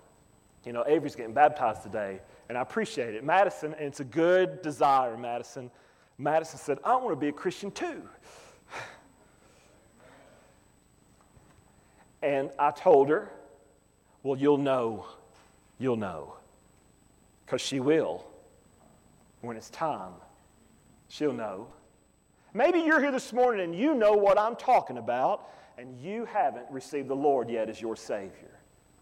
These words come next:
And you know what I'm talking about. I told her, "You'll know." And I believe it's what Avery said. She said, "The Lord will tell you." Something like that.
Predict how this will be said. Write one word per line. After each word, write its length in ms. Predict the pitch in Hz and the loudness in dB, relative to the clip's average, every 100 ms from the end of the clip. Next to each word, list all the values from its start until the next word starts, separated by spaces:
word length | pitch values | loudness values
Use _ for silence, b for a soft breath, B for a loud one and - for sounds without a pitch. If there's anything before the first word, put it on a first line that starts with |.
| _ _ _ _ _ _ _ 107 | _ _ _ _ _ _ _ -12
And 120 | 117 | -6
you 120 | 123 | -2
know 240 | 120 123 | 4 4
what 160 | 110 101 | 4 -2
I'm 120 | 92 | -6
talking 380 | - 85 82 - | -8 -10 -10 -16
about. 500 | - 139 - - - - _ _ _ _ _ _ _ _ _ _ _ b b | -16 -16 -18 -20 -20 -20 _ _ _ _ _ _ _ _ _ _ _ b b
I 120 | 131 | 0
told 360 | 139 - 143 110 | 2 8 8 8
her, 180 | 104 101 - | 0 -4 -2
"You'll 200 | 131 110 | 0 0
know." 460 | 98 87 90 117 - - _ _ _ _ _ b b b | -2 -6 -6 -10 -16 -20 _ _ _ _ _ b b b
And 80 | 127 | -2
I 60 | 135 | 4
believe 280 | 139 143 | 6 6
it's 200 | 131 - | 6 2
what 180 | 131 120 | 0 2
Avery 300 | 135 120 113 | 2 0 -2
said. 280 | - 127 107 | -6 -6 -6
She 120 | - | -10
said, 340 | 123 123 110 117 | -12 -10 -8 -8
"The 80 | |
Lord 260 | 127 127 208 | -2 -2 -2
will 60 | 196 | -6
tell 300 | - 101 90 | -10 -12 -12
you." 200 | - - _ _ - | -18 -20 _ _ -14
Something 300 | - - - | -10 -10 -14
like 120 | |
that. 60 | - | -20